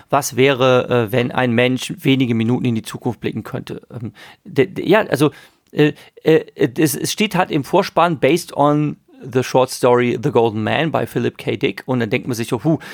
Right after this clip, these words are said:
man hätte das fast schon, man hätte das fast schon west-, weglassen können, denn das ist wirklich, ähm, er kann ja noch nicht mal eine halbe Stunde in die Zukunft blicken, sondern nur zwei Minuten und sonst was. Und sonst ist nicht, gar nichts übrig geblieben von der ursprünglichen Geschichte, ne? Und dann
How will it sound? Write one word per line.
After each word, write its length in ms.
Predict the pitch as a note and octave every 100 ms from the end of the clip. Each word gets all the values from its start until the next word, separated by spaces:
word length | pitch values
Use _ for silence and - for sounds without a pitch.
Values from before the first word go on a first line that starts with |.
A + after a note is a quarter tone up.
| -
man 120 | D3+
hätte 140 | F3 F#3+
das 120 | F3+
fast 220 | F3+ F#3+
schon, 180 | F#3 F3 - -
man 80 | D3
hätte 120 | D#3+ E3+
das 80 |
fast 180 | - F#3
schon 140 | - D3+
west-, 280 | F3 - D3
weglassen 400 | F#3 C#3 - C#3
können, 320 | C3+ D3 D3+
denn 160 | C3 C3+
das 160 | C3+
ist 180 | - -
wirklich, 280 | D#3+ D3+ - - - _ -
ähm, 240 | C#3+ B2+ -
er 100 | -
kann 160 | D3 F3+
ja 80 | E3+
noch 60 |
nicht 140 | E3 D3+
mal 40 |
eine 140 | C#3+
halbe 200 | C3+ F3+
Stunde 220 | G#3 F#3+ F#3
in 60 |
die 40 | E3
Zukunft 220 | F#3+ F3
blicken, 160 | E3
sondern 240 | C#3+ D3 C3+
nur 80 | B2+
zwei 220 | - C3
Minuten 360 | B2+ D#3+ -
und 100 | -
sonst 200 | C#3 C#3+
was. 120 | D3+ -
Und 100 | C3
sonst 160 | D#3
ist 100 | B2+
nicht, 320 | F#3 - -
gar 300 | G3+ G#3 B3
nichts 240 | A#3 A#3 D4+
übrig 260 | C4 A3
geblieben 260 | G#3 F#3+ D#3
von 120 | D#3
der 80 | C3
ursprünglichen 420 | C3 - B2 A#2+
Geschichte, 460 | A2+ - A2 E3+ E3
ne? 160 | D#3+ -
Und 240 | D3 B2+
dann 160 | C#3